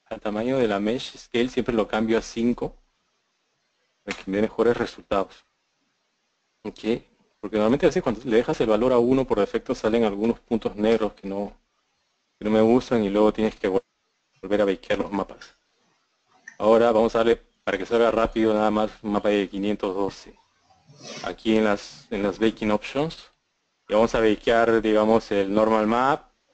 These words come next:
y el ambient occlusion y el polypaint que le hicimos, que es el bake high polis vertex color. Ah, otra cosa que me olvidaba, dentro del high definition meshes,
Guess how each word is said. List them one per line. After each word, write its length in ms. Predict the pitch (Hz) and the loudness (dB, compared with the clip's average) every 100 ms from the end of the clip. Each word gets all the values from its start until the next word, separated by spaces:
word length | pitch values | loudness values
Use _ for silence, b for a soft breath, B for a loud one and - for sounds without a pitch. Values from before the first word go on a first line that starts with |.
| _ | _
y 140 | 107 | -8
el 80 | 98 | -4
ambient 220 | 117 117 | -2 0
occlusion 640 | 110 110 127 139 - 147 143 | -2 -2 -4 -2 -2 -2 0
y 920 | 113 104 101 101 101 98 98 95 95 | -2 -4 -6 -6 -6 -6 -8 -8 -8
el 280 | 95 98 - | -10 -12 -12
polypaint 480 | 107 104 101 113 110 | -6 -6 -2 -2 -4
que 140 | - | -6
le 100 | 104 | -6
hicimos, 460 | 95 - 110 107 - | -6 -8 -6 -6 -8
que 140 | - | -8
es 120 | 107 - | -8 -6
el 340 | 101 98 95 _ | -6 -6 -12 _
bake 340 | 120 107 117 - | -6 -2 -2 -2
high 200 | 110 - | -6 -2
polis 320 | 113 110 101 | 0 0 -2
vertex 440 | 110 104 - - | -4 -6 -8 -20
color. 500 | - 113 117 131 165 _ _ _ _ _ _ _ _ _ _ _ _ _ | -6 0 2 0 -4 _ _ _ _ _ _ _ _ _ _ _ _ _
Ah, 200 | 95 104 | -10 -8
otra 180 | 95 98 | -8 -8
cosa 160 | 98 | -8
que 60 | 95 | -10
me 140 | 92 | -14
olvidaba, 400 | 90 90 95 95 | -12 -6 -2 -2
dentro 300 | 95 104 110 | -2 -2 0
del 120 | 107 95 | 0 0
high 160 | 117 | 2
definition 580 | 123 113 110 107 110 107 | 2 2 -4 -2 0 2
meshes, 640 | 107 110 - 131 151 - | 0 0 -6 -10 -10 -18